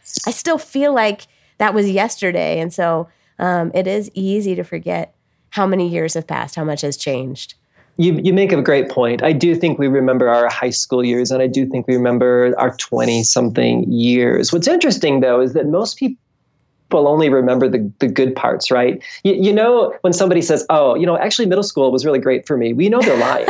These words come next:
Speaker 1: <laughs>
Speaker 2: No, middle school wasn't good for anybody. And, you know, I, I think it's in those moments that we just have to kind of maybe just pause. It doesn't mean that,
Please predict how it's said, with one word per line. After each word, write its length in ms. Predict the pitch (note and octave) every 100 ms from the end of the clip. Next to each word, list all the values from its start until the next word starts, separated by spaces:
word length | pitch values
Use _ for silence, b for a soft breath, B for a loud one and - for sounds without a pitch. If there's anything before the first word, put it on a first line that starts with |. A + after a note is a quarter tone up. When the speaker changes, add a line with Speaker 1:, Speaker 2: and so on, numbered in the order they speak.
| -
Speaker 1:
<laughs> 120 | -
Speaker 2:
No, 160 | F#3+ B3+ B3+ -
middle 180 | D4
school 200 | D4 C#4+ A3
wasn't 180 | F3
good 140 | E3+ -
for 80 | C#3
anybody. 400 | E3 B2+ A2 - B B B B -
And, 260 | A3 A3 G#3+ - -
you 100 | G3+
know, 180 | A3+ A#3
I, 380 | - G#3+ G#3 G3+
I 60 | F#3+
think 500 | - A3+ A#3 A3+ -
it's 240 | F3+ E3+
in 80 | G3
those 220 | F#3 C3
moments 420 | E3 E3 C#3+ C3
that 380 | D#3 C#3 B2+ -
we 180 | C#3+ D3
just 180 | C#3 -
have 140 | D#3+
to 80 | C#3
kind 240 | - D3
of 240 | B2+ A#2 -
maybe 260 | D#3 G#3 F#3+
just 220 | A2 -
pause. 760 | - - F#3+ E3+ C3 A#2+ - D3+
It 140 | C#3+
doesn't 280 | A3+ G3+ -
mean 360 | D#3 D#3+ E3
that, 280 | C#3 C3 B2+